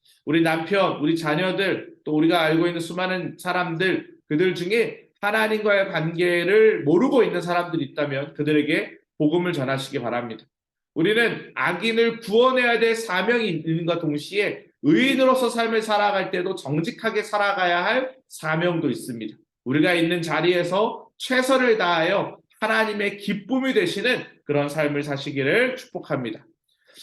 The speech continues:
마지막 세 번째는 마음과 영을 새롭게 해야 한다라고 기록되어 있습니다. "너희는 너희가 범한 모든 죄악을 버리고 마음과 영을 새롭게 할지어다. 이스라엘 족속아, 너희가 어찌하여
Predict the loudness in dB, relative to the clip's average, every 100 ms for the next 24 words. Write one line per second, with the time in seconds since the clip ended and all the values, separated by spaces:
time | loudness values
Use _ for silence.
0 | -12 -6 0 0 2 2 4 4 2 2
1 | 0 -2 -4 -2 2 2 0 2 2 2
2 | 2 2 2 2 2 -4 -8 -8 -6 -4
3 | 0 2 0 -2 -4 -2 0 0 0 -2
4 | -4 -8 -12 -4 -2 -2 -6 -16 -16 _
5 | _ _ _ _ _ _ -4 2 2 4
6 | 0 0 0 2 2 0 0 0 2 2
7 | 2 0 0 0 2 2 2 0 0 -2
8 | -4 -4 -2 -2 0 0 0 0 -2 -2
9 | -2 -2 -2 -2 -4 -4 -6 -10 _ _
10 | _ -14 -6 0 0 0 -4 -2 0 0
11 | 0 -6 -12 -4 -2 0 -2 -2 -4 -8
12 | -4 0 2 4 4 2 0 -8